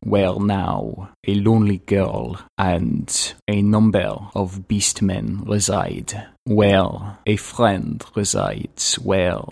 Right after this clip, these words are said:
perhaps something that you left behind resides. It is a ways away from here, but not as far, perhaps, as where the rest of your journey will take you. I know that you, Rizzo,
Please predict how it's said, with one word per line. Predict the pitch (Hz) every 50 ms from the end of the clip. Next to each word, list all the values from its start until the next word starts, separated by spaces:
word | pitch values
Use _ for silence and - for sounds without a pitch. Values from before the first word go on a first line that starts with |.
| - - -
perhaps | - 110 95 92 - - - 92 - - - - - - - - -
something | - - - 113 110 - - 104 101 98
that | 98 92 - -
you | 98 98
left | 98 92 95 - - - -
behind | - 87 - - - 92 85 - - 76 76 - - - - - _ -
resides. | 107 101 95 87 - 90 87 - - - - - - - - - - - - - - -
It | - 98 98 - - - -
is | 98 95 98 101 107 113 - - - - - - - - - - -
a | 120 113 110
ways | 107 110 104 101 101 95 - -
away | 95 92 - 110
from | 101 - - 92 95 95
here, | - - 101 90 90 101 123 123 - _
but | - 92 92 - - 107
not | 101 98 101 - - - - - -
as | 92 90 87 - -
far, | - - 92 95 - - 101 120 123 - _ -
perhaps, | 98 90 87 - - 92 - - - - - - - - _ -
as | 104 101 - -
where | 110 107 104
the | 92 104 104 98
rest | 98 101 95 - - -
of | 107 95 95
your | 92 85 -
journey | - - - 98 95 98 98 95
will | 95 92 92
take | - - - - - - -
you. | - 80 95 98 - _ -
I | 95 95
know | 101 104 104 101 95 90 - - - 101 95
that | 92 87 87 - -
you, | 98 98 78 53 55 - 95 101 - _ - -
Rizzo, | 110 104 98 92 95 90 85 98 127 127 -